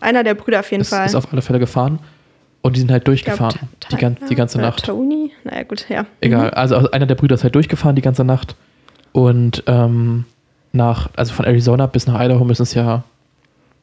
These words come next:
Speaker 2: ich weiß nicht, zweitausend Kilometer sein oder vielleicht tausend.
Speaker 1: Also super lang einfach.
Speaker 2: Also es müssen also
Speaker 1: Ja.
Speaker 2: mehrere,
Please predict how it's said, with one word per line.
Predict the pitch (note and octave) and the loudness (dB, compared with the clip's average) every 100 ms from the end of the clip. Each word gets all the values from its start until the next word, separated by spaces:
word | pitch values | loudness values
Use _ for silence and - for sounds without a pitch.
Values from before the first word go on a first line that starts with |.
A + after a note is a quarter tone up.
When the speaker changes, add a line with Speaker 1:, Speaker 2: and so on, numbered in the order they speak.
| _ | _
Speaker 2:
ich | - | -6
weiß | A#2+ | -4
nicht, | B2 - | -6 -4
zweitausend | B2 B2+ B2 | -2 0 0
Kilometer | - B2+ C#3+ | 0 0 0
sein | D#3 F3 F#3+ _ _ | 0 -2 -4 _ _
oder | B2+ A#2 | -4 -2
vielleicht | A#2 - | -2 0
tausend. | B2 C#3+ F#3+ - _ _ _ _ - | -2 -2 -4 -10 _ _ _ _ -12
Speaker 1:
Also | A3 A3 | -8 -6
super | A3+ A3+ | -4 -4
lang | G3 G3 F#3 | -2 -4 -4
einfach. | G#3 | -2
Speaker 2:
Also | B2+ | -2
es | A#2 | 2
müssen | C3 - | 0 2
also | - A#2 | 0 2
Speaker 1:
Ja. | A2 - | 0 2
Speaker 2:
mehrere, | B2 A#2+ | 2 2